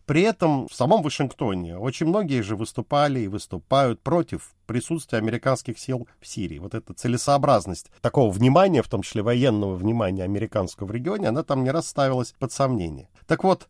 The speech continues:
на фоне всех последних событий можно ли ожидать каких-то радикальных изменений в стратегии С Ш А именно и в отношении российского присутствия на Ближнем Востоке,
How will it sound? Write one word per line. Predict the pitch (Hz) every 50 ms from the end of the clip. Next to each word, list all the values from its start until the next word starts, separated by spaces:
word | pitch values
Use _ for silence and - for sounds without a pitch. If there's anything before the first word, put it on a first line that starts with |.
| _ _ -
на | - 127 160
фоне | 151 - 233 214 185 156
всех | - - 180 -
последних | - 151 139 - 151 147 127 127 -
событий | - - 131 113 104 90 - - 90
можно | 107 160 196 180 165 156
ли | 139 139
ожидать | 127 107 123 131 117 156 175 180 - -
каких-то | - 123 110 - 165 160 - - 123
радикальных | 117 123 110 123 117 - - 160 165 170 156 156 143 - 127
изменений | 117 98 117 120 123 123 127 139 139 123 92 82 76 67 - _
в | _ -
стратегии | - - 127 120 107 - 160 165 170 147 147 131
С | - - - 110
Ш | - - - 135 143 165
А | 180
именно | - - 131 156 156 156 151 147 147 143 135 127 _ _ _ -
и | 135 151 139
в | 156
отношении | 170 - 175 160 - - - 160 151 147 143 139 135
российского | 131 143 135 - - 143 123 - - 135
присутствия | 123 - 131 127 - - 139 123 - - - 120
на | 117 120 113
Ближнем | 104 117 127 113 104 120 117 113 110
Востоке, | 120 117 - - - 113 107 101 95 - - 101 - - - - - -